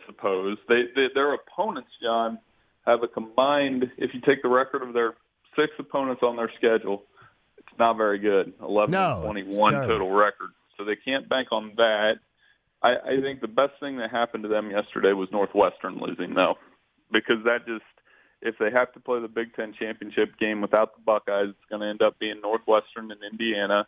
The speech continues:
Speaker 1: Everybody's gonna look at that as a consolation because the Buckeyes couldn't get in,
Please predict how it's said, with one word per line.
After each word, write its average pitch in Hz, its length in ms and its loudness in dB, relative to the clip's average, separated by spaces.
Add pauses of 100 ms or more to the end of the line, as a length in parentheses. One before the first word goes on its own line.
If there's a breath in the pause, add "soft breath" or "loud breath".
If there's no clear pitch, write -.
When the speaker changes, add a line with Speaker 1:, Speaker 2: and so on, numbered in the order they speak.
(400 loud breath)
Speaker 1:
Everybody's 101 460 0
gonna 101 160 -2
look 104 220 2
at - 100 -6
that 104 160 2
as 101 120 -4
a - 40 -12
consolation 107 720 0
because 101 260 -2
the 92 80 -10
Buckeyes 98 400 0 (120)
couldn't 104 280 -6
get 95 120 -2
in, 104 320 0